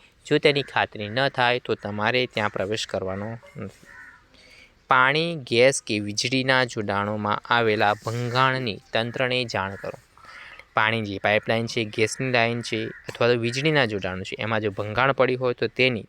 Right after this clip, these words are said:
તંત્રને જાણ કરવાનો છે. તો વિદ્યાર્થી મિત્રો, આજના આપણા વીડિયોમાં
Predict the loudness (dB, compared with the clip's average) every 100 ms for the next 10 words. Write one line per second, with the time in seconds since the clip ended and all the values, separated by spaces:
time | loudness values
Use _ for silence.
0 | -6 -4 -2 -2 -2 -2 -2 -2 -4 -4
1 | -4 -4 -6 -6 -8 -12 -16 -16 -18 -20
2 | _ _ _ -20 _ -20 -20 _ 0 2
3 | 4 4 4 0 -2 -2 0 -2 -6 -4
4 | -2 0 -2 0 4 4 2 -4 -16 -20
5 | _ -4 -2 0 2 4 2 0 -4 0
6 | 2 2 0